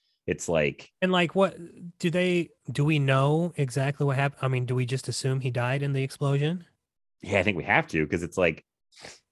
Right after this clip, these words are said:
Speaker 1: they, they make some comment about how those guys, like, went way overboard with the explosives they used, um,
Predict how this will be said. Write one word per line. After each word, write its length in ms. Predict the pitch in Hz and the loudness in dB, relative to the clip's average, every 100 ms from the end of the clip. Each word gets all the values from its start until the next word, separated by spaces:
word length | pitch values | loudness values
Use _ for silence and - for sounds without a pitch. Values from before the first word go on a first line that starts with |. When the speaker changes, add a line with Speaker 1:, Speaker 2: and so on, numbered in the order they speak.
| _ _ _ | _ _ _
Speaker 1:
they, 220 | 110 110 | 4 4
they 140 | 101 110 | 4 2
make 160 | 120 120 | 2 0
some 100 | 107 | 0
comment 240 | 110 110 | 2 2
about 220 | 98 90 | 2 2
how 340 | 98 98 92 87 | 4 2 2 0
those 220 | 95 87 | -4 -4
guys, 280 | - 92 90 | 0 4 4
like, 140 | 90 87 | 2 -2
went 100 | 87 | 2
way 140 | 90 | 4
overboard 420 | 95 87 90 87 | 4 4 2 2
with 120 | 80 | 0
the 80 | - | -4
explosives 440 | 76 - 107 90 76 | -4 4 2 2 -2
they 80 | |
used, 500 | 78 78 76 73 - - 82 | -2 -2 -4 -6 -12 -8 -2
um, 420 | 78 76 73 | 0 0 -4